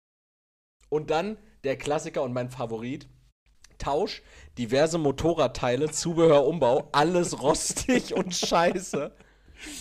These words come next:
Tausch. Was, gegen was will der tauschen? Komm, jetzt darfst du einmal raten.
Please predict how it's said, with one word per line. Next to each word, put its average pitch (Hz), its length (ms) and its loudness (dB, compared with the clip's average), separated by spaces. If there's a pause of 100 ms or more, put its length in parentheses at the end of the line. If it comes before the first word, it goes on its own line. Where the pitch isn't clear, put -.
(140)
Tausch. 170 420 0
Was, 220 200 0
gegen 220 200 -2
was 190 120 0
will 160 100 -4
der 113 140 -2
tauschen? 95 240 -12
Komm, 135 120 -6
jetzt 110 120 -6
darfst 135 140 -6
du 127 40 -8
einmal 110 180 -10
raten. 101 280 -12